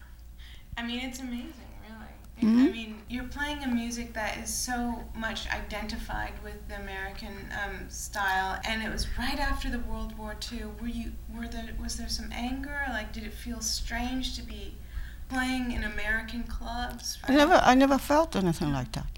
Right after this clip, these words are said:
Speaker 2: You know,
Speaker 1: Okay.
Speaker 2: I think it's just people are, I never had any experience of air raid, uh, things like that. Also, because,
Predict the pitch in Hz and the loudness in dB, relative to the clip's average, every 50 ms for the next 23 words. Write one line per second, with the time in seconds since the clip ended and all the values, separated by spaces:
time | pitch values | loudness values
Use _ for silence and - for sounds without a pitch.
0 | - - - 214 220 208 - - 226 240 - 320 294 311 - 254 214 202 214 202 | -6 -2 2 6 6 8 10 12 10 10 10 8 6 8 8 6 6 6 4 2
1 | - - - - - - - - - - - - 277 269 254 - 240 220 208 185 | 0 -4 -6 -6 -6 -6 -6 -8 -8 -6 2 8 8 8 8 8 6 4 4 2
2 | - - - - - 208 220 233 240 240 233 220 214 208 202 - - - - - | 2 -2 -2 8 12 12 12 12 12 12 12 12 10 8 6 2 -2 -6 -6 -8
3 | - - - - - - - - - - - - - - - 202 214 220 226 226 | -8 -8 -8 -10 -10 -8 -6 -6 -6 -6 -8 -8 4 12 12 12 12 12 12 12
4 | 220 220 208 190 208 214 208 208 208 208 202 185 185 - - - 190 185 190 185 | 12 10 10 12 10 12 12 12 12 12 10 8 4 2 4 6 8 8 10 8
5 | 175 175 156 - - 165 156 - - - - 196 180 175 170 160 160 - - 165 | 8 8 6 4 2 2 2 2 0 2 6 6 8 8 8 6 4 2 2 2
6 | 160 160 160 165 - - 165 160 165 165 156 156 151 156 160 160 - - - - | 2 4 2 2 4 4 6 6 8 8 6 6 6 4 2 0 -2 -6 -10 -12
7 | - - - - - - - - - - - - - 226 - 170 160 156 156 151 | -12 -12 -12 -12 -12 -12 -10 -8 -8 -8 -8 -6 -8 0 2 6 6 8 8 8
8 | 151 151 - - 151 - 180 156 160 160 - 139 143 151 - - - 175 196 226 | 6 6 4 2 2 4 6 6 6 6 6 4 4 4 2 6 8 10 10 10
9 | 254 - - 226 196 185 180 185 - - - - - - - - - - - - | 8 6 4 4 4 4 4 2 -2 -8 -12 -10 -8 -8 -8 -8 -8 -10 -8 -8
10 | - - - - - 175 175 160 - 175 165 160 160 151 - - - | -8 -8 -8 -2 2 2 2 4 6 8 8 8 8 6 4 0 -2